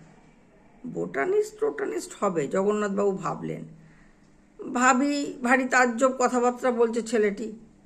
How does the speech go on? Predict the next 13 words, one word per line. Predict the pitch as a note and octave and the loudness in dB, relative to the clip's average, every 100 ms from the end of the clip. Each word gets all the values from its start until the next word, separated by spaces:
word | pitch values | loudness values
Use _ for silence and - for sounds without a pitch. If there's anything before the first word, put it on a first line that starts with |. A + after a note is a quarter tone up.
| - _ _ | -20 _ _
ওই | G#3+ C4+ | -2 4
দেখুন | D4+ D#4 F#4 | 6 6 6
না, | C4+ F#3 | 6 4
ছেলেটি | F3+ B3+ C4 D4+ | 4 4 4 6
আবার | B3 B3+ | 6 8
আঙুল | B3 A3+ A3 G#3+ | 4 4 2 2
দেখালো, | F3+ D#3 C#3 - | -2 -2 -6 -6
ওই | - A#3+ | 0 0
ঢিবিটার | A3+ A#3+ B3+ B3+ | 2 0 2 2
পাশে, | - F#3+ - C#3 - - | 2 -2 -4 -10 -10 -2
ওই | A#3+ | 0
যে | C#4 | 0
পাথরটা, | E4 G#3 G3 C#4 - A4+ | -2 -4 -2 -6 -4 -4